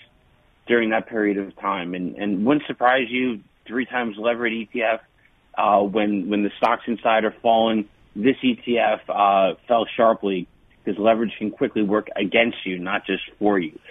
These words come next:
So really strong engagement in regional banking E T Fs and financial E T Fs in general, as we saw a swing towards that sector versus the broader other sector universe.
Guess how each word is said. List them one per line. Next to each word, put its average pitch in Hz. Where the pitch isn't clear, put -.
So 104
really 151
strong 135
engagement 123
in 107
regional 123
banking 110
E 107
T 110
Fs 104
and 123
financial 123
E 107
T 113
Fs 104
in 98
general, 98
as 101
we 104
saw 104
a 104
swing 120
towards 104
that 104
sector 98
versus 92
the 101
broader 104
other 98
sector 101
universe. 95